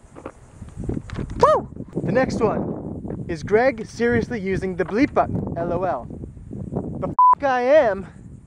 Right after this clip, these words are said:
Next question or comment. Wait a second. There are three basketball hoops on this particular road. That is weird, and they're all short. Like, I can dunk every single one of these.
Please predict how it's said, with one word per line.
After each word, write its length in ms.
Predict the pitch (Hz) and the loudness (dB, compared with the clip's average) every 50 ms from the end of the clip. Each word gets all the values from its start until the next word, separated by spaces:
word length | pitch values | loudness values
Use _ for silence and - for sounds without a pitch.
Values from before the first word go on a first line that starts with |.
| - - - - - - - - | -20 -20 -20 -20 -20 -14 -4 -4
Next 280 | 160 208 220 - - | 0 0 0 0 2
question 420 | - 220 202 175 - - 147 127 120 - - - - - - - - - - - - - - - - - - - | 2 2 2 2 0 -6 -8 -8 -6 -4 -4 -4 -4 -4 -6 -4 -2 -2 -2 -2 -6 -8 -10 -10 -10 -10 -8 -8
or 100 | 160 139 | -10 -6
comment. 480 | - 160 156 147 131 - - - - - - 131 - - - - - - - - - - - - - - - - - - - - - - - - | -2 -2 -2 -2 -4 -8 -8 -10 -10 -10 -10 -10 -10 -12 -12 -14 -12 -8 -6 -6 -4 -4 -4 -6 -6 -8 -10 -12 -8 -8 -8 -8 -8 -12 -10 -8
Wait 120 | 151 139 | -8 -8
a 40 | 117 | -8
second. 280 | - 127 113 - 120 110 - - - - - - - - - - - - - - - - - - - - - - - - - - - - - - | -8 -12 -14 -14 -16 -18 -18 -18 -18 -16 -16 -16 -18 -18 -20 -20 -20 -20 -18 -16 -14 -8 -8 -8 -6 -6 -8 -10 -8 -8 -6 -6 -4 -4 -6 0
There 180 | - 180 180 | 2 4 4
are 80 | 170 151 | 4 2
three 260 | - 131 175 175 175 | 0 0 2 2 4
basketball 500 | 147 165 160 160 143 - - 156 139 131 | 6 4 4 4 2 -2 -2 0 0 2
hoops 340 | 135 143 139 - - - - - - - - - - - - - - - - - - - - | 2 0 -2 -2 -4 -4 -4 -4 -4 -6 -8 -8 -10 -14 -12 -12 -12 -14 -14 -16 -20 -4 2
on 200 | 160 165 165 165 | 2 4 4 2
this 140 | 170 156 - | 0 -4 -2
particular 520 | - 160 147 - 165 156 - 156 143 139 131 | -4 -4 2 2 2 2 2 2 0 4 4
road. 220 | 139 131 120 101 | 6 4 4 4
That 140 | 127 131 135 | 2 0 0
is 120 | 123 123 | 0 -4
weird, 240 | 123 127 131 123 107 | -2 0 0 0 0
and 100 | 117 123 | -2 -2
they're 120 | 131 127 | -2 2
all 160 | 135 147 151 147 | 4 2 2 2
short. 480 | - - - - 147 139 123 - - - - - _ - _ _ _ - - - - - - - | 0 -8 -4 -2 0 0 0 -4 -8 -16 -20 -20 _ -20 _ _ _ -16 -14 -14 -14 -14 -2 0
Like, 120 | 147 135 | 4 4
I 60 | 147 143 | 4 4
can 140 | 147 147 | 4 4
dunk 240 | 120 156 147 135 - - | 4 4 4 4 0 -4
every 220 | 156 139 120 143 | -4 -2 -2 -4
single 300 | 131 - 147 135 127 131 | -2 0 0 2 2 2
one 140 | 110 123 117 | 2 2 0
of 100 | 113 107 | 0 -2
these. 320 | - 117 107 104 - - | -4 -6 -6 -6 -10 -14